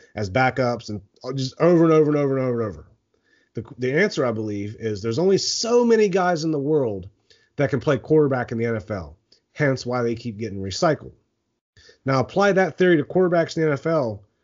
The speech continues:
to all of the N B A. There's only so many guys in the world that are six eight, that have the coordination to run, jump, shoot, and stay in front of somebody. And if they're able to do that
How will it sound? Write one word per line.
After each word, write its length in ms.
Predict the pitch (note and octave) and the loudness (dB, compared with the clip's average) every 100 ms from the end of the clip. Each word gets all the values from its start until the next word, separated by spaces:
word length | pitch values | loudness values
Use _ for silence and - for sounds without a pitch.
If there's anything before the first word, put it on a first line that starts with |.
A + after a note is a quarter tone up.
| _ _ | _ _
to 240 | - C3 - | -6 -6 -6
all 340 | C3+ D3 D#3+ | -4 2 4
of 80 | D3 | 4
the 140 | B2+ C3 | 2 0
N 140 | A#2+ | 0
B 140 | G#2+ | -4
A. 120 | F#2 D#2+ - _ _ _ _ _ _ _ _ _ _ | -6 -10 -20 _ _ _ _ _ _ _ _ _ _
There's 160 | - C#3+ | -2 2
only 180 | F#3+ E3 | 4 4
so 340 | - - G3 | 2 0 2
many 220 | A3+ A#3+ | 4 4
guys 340 | A3 G#3 G3 E3 | 2 0 -2 -4
in 60 | |
the 60 | F3 | -6
world 480 | D#3 D3+ B2 G#2+ A2 _ _ _ - | -2 -2 -2 -6 -12 _ _ _ -10
that 100 | G#2 | -8
are 80 | |
six 440 | F#2+ - E3+ F3+ - | -8 -2 0 0 -2
eight, 380 | D#3+ D3+ D3+ - _ _ - | -2 0 -2 -8 _ _ -4
that 80 | |
have 100 | A#2 | -4
the 80 | G#2+ | -4
coordination 640 | F2+ D3+ D#3+ D#3 D3+ C3 C3+ | -2 0 0 0 -2 -4 -6
to 120 | A#2 | -4
run, 480 | G#2 A#2 C#3 C#3 C3 A2 | -4 -2 -2 -2 -6 -4
jump, 320 | C3 B2+ G2 | -4 -4 -8
shoot, 420 | - - A#2+ A#2 - _ _ | -10 -4 -2 -4 -12 _ _
and 100 | A2 | -8
stay 220 | G2+ A#2+ | -2 0
in 80 | A2+ | 0
front 220 | A2 A2 | 0 -4
of 60 | F#2+ | -6
somebody. 380 | - E2+ D2 B1+ _ _ _ _ _ _ _ _ _ _ _ _ _ _ _ _ _ _ _ | -8 -12 -14 -20 _ _ _ _ _ _ _ _ _ _ _ _ _ _ _ _ _ _ _
And 80 | B2 | -4
if 100 | A#2 | 2
they're 160 | D3 | 2
able 160 | D#3 C#3 | 4 2
to 60 | |
do 180 | B2+ C#3 | 2 0
that 420 | C3+ G3 E3 E3 | 0 0 -2 -4